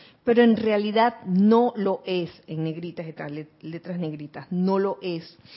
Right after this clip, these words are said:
Es sencillamente una cosa y actividad siniestra que ve que ustedes se están aproximando a su victoria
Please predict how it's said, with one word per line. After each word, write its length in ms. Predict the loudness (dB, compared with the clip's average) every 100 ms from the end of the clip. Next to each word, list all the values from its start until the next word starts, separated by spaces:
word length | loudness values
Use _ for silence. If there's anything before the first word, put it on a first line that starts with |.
| -20 -20 -20
Es 200 | -4 -2
sencillamente 840 | 0 -2 -2 -2 0 0 0 -2 -2
una 280 | -2 -4 -2
cosa 400 | -2 -2 -6 -6
y 100 | -8
actividad 720 | -10 -12 -10 -6 -4 -4 -6 _ _ _ _ _ -6
siniestra 540 | -2 0 0 -2 -6
que 140 | -6
ve 140 | -6 -6
que 60 |
ustedes 400 | -8 -6 -4 -4
se 60 | -6
están 260 | -6 -2 -2
aproximando 1120 | -4 -10 -6 -2 0 -2 -2 -2 -2 -2 -4
a 80 | -6
su 140 | -10
victoria 720 | -12 -14 _ -2 -2 -2 -8